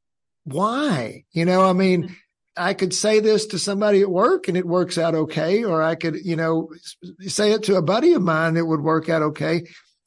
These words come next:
Speaker 1: Why is it different with my daughters, and how can I learn to be different? And, um, you know, we just learned some principles and some concepts that were really,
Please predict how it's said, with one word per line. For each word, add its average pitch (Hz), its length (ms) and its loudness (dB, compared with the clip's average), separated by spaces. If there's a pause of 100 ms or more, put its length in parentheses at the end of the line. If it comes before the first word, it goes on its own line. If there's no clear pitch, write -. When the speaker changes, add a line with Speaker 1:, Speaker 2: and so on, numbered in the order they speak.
(240)
Speaker 1:
Why 180 360 0
is 190 140 0
it 190 120 0
different 175 380 0
with 165 140 -2
my 147 140 -2
daughters, 147 600 0
and 135 180 -6
how 135 200 -2
can 151 180 -6
I 147 120 -2
learn 139 320 -4
to 135 80 -6
be 139 140 -4
different? 165 520 -4
And, 147 220 -4
um, 143 320 -2 (460)
you 185 60 0
know, 202 60 4
we 208 80 4
just 208 200 0
learned 175 220 2
some 170 140 -2
principles 160 720 0
and 151 180 -2
some 151 120 -6
concepts 202 680 -4
that 165 180 -4
were 160 160 0
really, 170 680 2